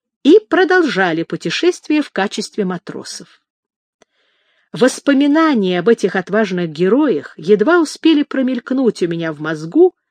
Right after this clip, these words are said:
как я решил последовать их примеру. Я мгновенно принял решение спрятаться на борту какого-нибудь корабля, ну, скажем,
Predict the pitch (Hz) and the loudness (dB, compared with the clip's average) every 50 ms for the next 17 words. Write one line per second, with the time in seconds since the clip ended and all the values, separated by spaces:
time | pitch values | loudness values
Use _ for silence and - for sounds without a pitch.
0 | _ _ _ - - 202 - - 262 330 - 247 208 - - 269 277 - - 190 | _ _ _ -6 -6 -4 -2 -2 0 0 0 0 -2 -4 -4 -4 -4 -4 -4 -6
1 | - - 185 202 226 202 196 190 - - 175 165 - - 170 165 147 147 135 123 | -4 -2 0 0 2 0 0 -4 -4 -8 -10 -10 -8 -10 -10 -10 -8 -10 -14 -14
2 | - - _ _ _ _ _ _ _ _ _ _ _ _ _ _ - 175 226 302 | -16 -20 _ _ _ _ _ _ _ _ _ _ _ _ _ _ -6 -2 0 0
3 | 302 247 240 240 277 294 294 226 196 180 165 - 190 202 185 190 190 185 180 190 | 2 0 0 0 0 0 0 0 0 -4 -4 -4 -2 -2 -2 -2 -6 -6 -6 -8
4 | - - - 156 131 - - - - _ _ _ _ _ _ _ _ _ _ - | -10 -10 -12 -12 -12 -14 -16 -20 -20 _ _ _ _ _ _ _ _ _ _ -18
5 | - - - - - 294 311 277 190 - - 139 _ - - 165 160 170 175 175 | -16 -16 -10 -2 0 2 2 2 0 -4 -8 -16 _ -14 -12 -10 -8 -6 -4 -4
6 | 208 214 - - 214 175 - 180 165 - 220 190 165 160 156 147 156 - - - | -4 -4 -2 -2 -4 -4 -4 -4 -4 -2 -2 -2 -2 -4 -8 -10 -10 -12 -12 -10
7 | - 160 160 170 180 190 262 339 381 349 - _ _ _ _ _ _ _ _ _ | -8 -6 -6 -6 -4 -2 0 0 0 -2 -4 _ _ _ _ _ _ _ _ _
8 | _ _ _ _ - 403 427 - - - 302 269 262 254 233 | _ _ _ _ 0 0 0 0 2 0 0 0 0 -2 -6